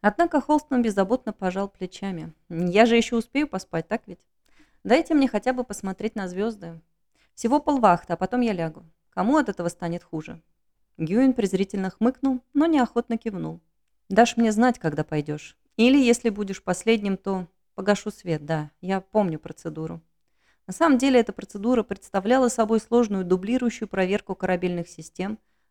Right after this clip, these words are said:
но почти все сложные элементы Гильгамеш выполнял самостоятельно. Всех членов основной команды обучили ее проведению. Процедура была почти такой же простой, как зачитывание списка,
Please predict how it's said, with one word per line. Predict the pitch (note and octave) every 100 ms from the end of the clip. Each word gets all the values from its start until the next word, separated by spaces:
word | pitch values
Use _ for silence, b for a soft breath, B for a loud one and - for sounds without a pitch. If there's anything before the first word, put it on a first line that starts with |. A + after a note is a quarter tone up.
| -
но | C#4
почти | C4 A#3 -
все | A#3 - G#3+
сложные | G#3 F#3+ F#3 F#3
элементы | F#3 F#3+ F#3
Гильгамеш | F3 F3 F3 F3 F3+ -
выполнял | F3+ E3+ E3+ E3
самостоятельно. | E3 E3 - E3 D#3+ D#3 D#3 D3+ E3 _ _
Всех | - D4 -
членов | - B3+ A#3+ A3
основной | - G3+ G#3+
команды | G#3 G3 A3 A3+
обучили | G3+ F#3+ - A3 G#3
ее | F#3+
проведению. | F#3 F3+ E3+ E3 D#3 D3+ D3+ _ _ _ _ -
Процедура | G#3+ - C#4+ D#4+
была | C4 B3+
почти | A#3+ A#3 - -
такой | A#3+ A#3 - A#3
же | F#3+
простой, | F3+ F#3 - A#3+
как | G#3 G3
зачитывание | G3 G3 A#3 G#3 G#3+ G3+
списка, | - A#3 - -